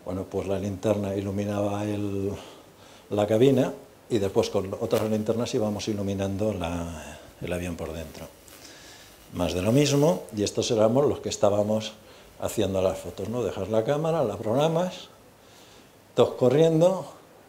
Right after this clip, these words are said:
y bueno, el que corrió menos fue Tony, que como podéis ver está medio clareado aquí,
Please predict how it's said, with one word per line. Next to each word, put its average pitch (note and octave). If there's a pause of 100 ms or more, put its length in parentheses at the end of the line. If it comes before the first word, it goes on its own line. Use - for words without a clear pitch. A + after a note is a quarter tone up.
(460)
y G#2
bueno, G2+ (800)
el A2
que A2
corrió A#2
menos B2+
fue B2+
Tony, D3
que B2
como G2+
podéis A2+
ver B2+ (300)
está G#2
medio A2
clareado A2
aquí, C#3